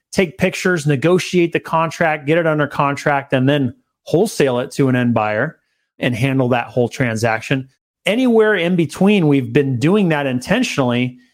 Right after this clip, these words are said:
And as a result, it's the abundance mindset.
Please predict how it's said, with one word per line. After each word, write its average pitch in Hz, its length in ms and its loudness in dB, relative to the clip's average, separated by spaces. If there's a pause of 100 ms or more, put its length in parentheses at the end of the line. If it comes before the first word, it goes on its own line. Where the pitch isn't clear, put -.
(160)
And 151 280 -2
as 151 260 -2
a 151 40 2
result, 147 680 0 (260)
it's - 300 -2 (360)
the 131 360 0
abundance 165 640 0
mindset. 156 680 0